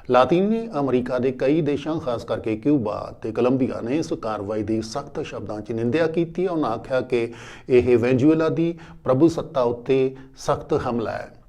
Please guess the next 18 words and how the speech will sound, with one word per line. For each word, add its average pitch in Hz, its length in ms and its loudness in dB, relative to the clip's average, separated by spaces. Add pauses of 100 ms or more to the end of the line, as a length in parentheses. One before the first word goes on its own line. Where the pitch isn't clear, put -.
(220)
ਰੂਸ 156 300 8
ਤੇ 151 240 -2
ਈਰਾਨ 117 280 -2
ਨੇ 117 160 0
ਵੀ 113 260 -2
ਅਮਰੀਕਾ 113 420 -4
ਦੀ 107 260 -2
ਇਸ 117 160 -2
ਸੈਨਿਕ 123 480 0
ਕਾਰਵਾਈ 110 520 -4
ਨੂੰ 120 240 0
ਗੰਭੀਰ 131 340 2
ਉਲੰਘਣਾ 127 440 -2
ਦੱਸਿਆ 143 360 -4
ਤੇ 180 220 -6
ਤਣਾਅ 117 440 -4
ਘਟਾਉਣ 113 300 -4
ਦੀ 104 260 -6